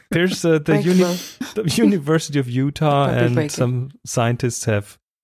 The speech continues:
Speaker 1: come up with this, uh, well, he-, here's their claims, okay? Uh, the,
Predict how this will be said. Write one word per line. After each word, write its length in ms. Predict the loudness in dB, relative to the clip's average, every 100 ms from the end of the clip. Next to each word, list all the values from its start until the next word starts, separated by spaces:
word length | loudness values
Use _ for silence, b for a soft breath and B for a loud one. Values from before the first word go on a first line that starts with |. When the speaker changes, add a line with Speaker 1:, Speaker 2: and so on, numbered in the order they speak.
| _
Speaker 1:
come 220 | 0 2 2
up 120 | 2
with 140 | 0
this, 400 | 2 -2 -4 -8
uh, 380 | -4 -2 -2 -2 B B _ _ 0
well, 420 | 2 4 2 2
he-, 260 | 0 2 2
here's 200 | 2 2
their 140 | -2
claims, 520 | 0 2 4 4 2
okay? 460 | 0 0 2 0 2
Uh, 240 | 0 0
the, 400 | -2 -6 -8 -12